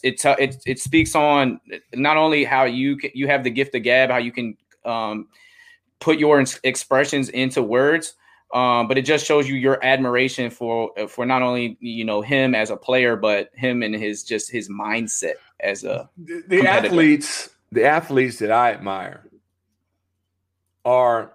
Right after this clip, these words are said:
Speaker 2: the greatest athletes that work the hardest. Because when, and I don't know what it's like to have that kind of talent, but I look at the greatest events that I covered as a broadcaster.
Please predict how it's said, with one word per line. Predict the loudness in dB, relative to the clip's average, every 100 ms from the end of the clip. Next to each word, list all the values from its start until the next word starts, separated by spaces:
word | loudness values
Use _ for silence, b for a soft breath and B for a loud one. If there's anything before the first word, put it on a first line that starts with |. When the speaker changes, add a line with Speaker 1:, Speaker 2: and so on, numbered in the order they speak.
| _
Speaker 2:
the | -8 -8
greatest | -4 0 2 2 0 -2
athletes | -6 -6 -10 -16 -16 -20 -20 _ _ _ _ _ _ _
that | -10 -10
work | -6 -6 -6
the | -12
hardest. | -14 -8 -8 -8 -18 -20 -20 _ _ _ _ _ _ _ _ _ _ _ _ _ _ _
Because | -4 2 0 2
when, | 0 0 -2
and | -2 0
I |
don't | 0 0
know | 0
what | -2
it's | 0
like | 0 0
to | 0
have | -2 2
that | 0 -2
kind | -10 -10
of | -10
talent, | -4 -4 -4 -10 _ _ _ _ _ _ _ _ _ _ _ _ _ _ _ _ _ _
but | 0 2 2 0 -10 _ _ _ _ _ _ _ _ _ _ _ _ _ _ _
I | 0 2
look | 2 0
at | -2
the | -6
greatest | -10 0 2 2 -2
events | -8 -2 -2 -2
that | -4
I | 0 0
covered | 0 -8 0 2 2 -2 -6
as | -8
a | -6
broadcaster. | -2 -2 -2 -10 -14 -14 -20